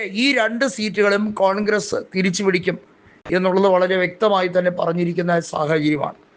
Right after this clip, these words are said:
നമുക്കറിയാം, കോൺഗ്രസിന് വിജയിക്കാൻ കഴിയുന്ന പല മേഖലകളുമുണ്ട്, പല മണ്ഡലങ്ങളുമുണ്ട്. സഖ്യകക്ഷികൾക്ക് പലർക്കായി സീറ്റുകൾ വീതിച്ച് നൽകുന്നതിലും ഭേദം കൂടുതൽ സീറ്റുകളിൽ കോൺഗ്രസ് മത്സരിക്കുക എന്നുള്ളതാണ്.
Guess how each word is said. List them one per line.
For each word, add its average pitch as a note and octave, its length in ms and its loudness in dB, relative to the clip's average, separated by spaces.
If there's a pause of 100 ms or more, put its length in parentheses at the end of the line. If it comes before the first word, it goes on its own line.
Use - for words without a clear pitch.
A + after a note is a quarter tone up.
(440)
നമുക്കറിയാം, G#3+ 400 0 (140)
കോൺഗ്രസിന് G#3+ 680 0 (520)
വിജയിക്കാൻ G#3+ 680 4 (100)
കഴിയുന്ന G#3 360 0 (180)
പല F#3+ 120 0 (140)
മേഖലകളുമുണ്ട്, F#3+ 720 -2 (100)
പല F3 100 0 (120)
മണ്ഡലങ്ങളുമുണ്ട്. G3 640 -2 (1600)
സഖ്യകക്ഷികൾക്ക് A3 800 0 (160)
പലർക്കായി G#3 680 -2 (340)
സീറ്റുകൾ G#3+ 420 -2 (120)
വീതിച്ച് G3+ 320 0 (100)
നൽകുന്നതിലും G3+ 640 0
ഭേദം F3 260 -2 (600)
കൂടുതൽ A3+ 320 2 (140)
സീറ്റുകളിൽ G3+ 420 0 (100)
കോൺഗ്രസ് F#3+ 540 0
മത്സരിക്കുക F#3+ 540 0 (100)
എന്നുള്ളതാണ്. E3+ 420 0